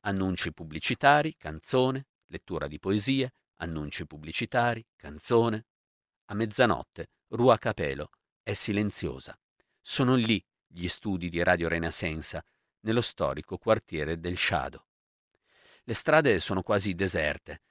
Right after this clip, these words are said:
qualche locale notturno è aperto. Niente fa presagire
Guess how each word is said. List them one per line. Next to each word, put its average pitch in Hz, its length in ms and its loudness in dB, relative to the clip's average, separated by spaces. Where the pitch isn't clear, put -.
qualche 98 300 -2
locale 90 360 2
notturno 98 600 -2
è 85 60 0
aperto. 78 680 -6
Niente 127 380 0
fa 92 300 4
presagire 90 760 -2